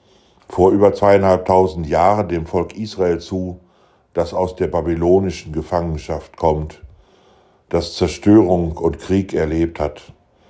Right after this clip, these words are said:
und das wohl auch erst einmal mutlos ist.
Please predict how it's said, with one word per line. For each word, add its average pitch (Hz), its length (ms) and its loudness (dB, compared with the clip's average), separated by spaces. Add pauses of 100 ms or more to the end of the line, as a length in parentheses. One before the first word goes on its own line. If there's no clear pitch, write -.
(400)
und 85 140 -6
das 85 180 -2
wohl 90 160 4
auch 87 340 2
erst 85 280 -6
einmal 90 260 0
mutlos 90 540 -4
ist. - 400 -16